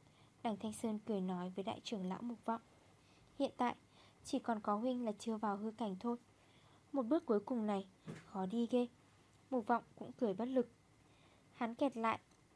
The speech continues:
ở một bước cuối cùng đã lâu quá rồi. Ừ, Đằng Thanh Sơn gật đầu.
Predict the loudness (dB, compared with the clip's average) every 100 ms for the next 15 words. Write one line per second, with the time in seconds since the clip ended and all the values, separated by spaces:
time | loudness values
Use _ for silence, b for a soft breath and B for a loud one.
0 | _ -18 -2 -2 0 -2 -2 0 0 0
1 | 0 -2 -4 -6 -2 0 -2 -2 -6 -2
2 | -4 -4 -12 -20 _ -20 -20 -20 _ -10
3 | -8 -10 _ -20 -20 -20 -20 -6 -6 -4
4 | -6 -2 -2 -2 -2 2 2